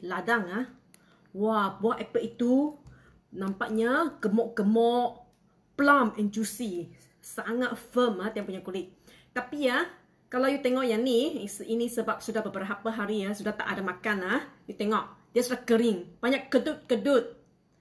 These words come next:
Ah, kulit kita pun macam ini. Kalau kita tidak bagi dia lembap, ah, tengok dia banyak kedut-kedut lah. <laughs> Sebab tak ada masuk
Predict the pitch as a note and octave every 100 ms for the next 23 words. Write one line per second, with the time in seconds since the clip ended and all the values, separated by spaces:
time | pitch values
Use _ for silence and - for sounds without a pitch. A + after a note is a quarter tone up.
0 | _ _ _ - A#3 C4+ D4 D4 C#4+ B3+
1 | G#3+ G3 - - C#4 F4 - - D#4 -
2 | G#4 D#4+ - G#3 F#3 F3 F3+ F3 F3+ -
3 | G3 G#3+ G#3+ A3 A3+ A3 A3+ A#3 - -
4 | A3+ A3+ G#3 G#3+ A3 G#3 G3 G3 A3 C#4
5 | E4+ - _ _ _ - G#3 B3 A#3+ G3
6 | A3 C#4 D4+ G#3+ G#3+ A#3 A#3 A3+ A#3 A3
7 | G#3 A3 G#3 C4 - - - - - -
8 | - G#4+ A4+ F4+ A#3 _ _ - F3+ G#3+
9 | F#3 G#3 G3 F#3+ -